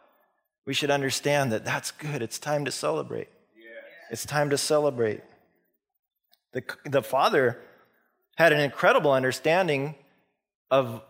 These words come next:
a loving heart and unconditional love and grace. He had a full <laughs> understanding of that. He was a wise man.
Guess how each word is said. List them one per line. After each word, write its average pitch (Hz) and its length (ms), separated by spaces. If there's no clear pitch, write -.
a 123 80
loving 160 480
heart 165 400
and 127 180
unconditional 139 920
love 127 480
and 117 220
grace. 117 880
He 175 300
had 165 260
a 131 40
full 165 460
<laughs> 117 40
understanding 170 560
of 120 80
that. 107 160
He 170 100
was 339 160
a 120 40
wise 127 360
man. 107 380